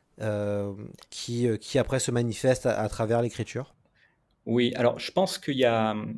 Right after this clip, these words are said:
Speaker 2: en fait, il y a un, il y a un premier aspect, c'est, euh, effectivement, je, bon, je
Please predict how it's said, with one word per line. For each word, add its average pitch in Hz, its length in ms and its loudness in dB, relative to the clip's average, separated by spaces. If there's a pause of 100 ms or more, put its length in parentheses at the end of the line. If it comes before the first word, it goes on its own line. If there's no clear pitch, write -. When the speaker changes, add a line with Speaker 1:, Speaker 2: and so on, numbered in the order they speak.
(140)
Speaker 2:
en 120 100 2
fait, - 240 0
il - 40 4
y - 20 6
a 113 60 6
un, 113 60 6
il 113 60 4
y 113 60 6
a 113 40 8
un 110 60 6
premier 123 340 2
aspect, 113 380 2
c'est, 120 380 2
euh, 98 340 2 (200)
effectivement, 117 680 0
je, - 80 -6 (400)
bon, 98 100 -10
je - 120 -12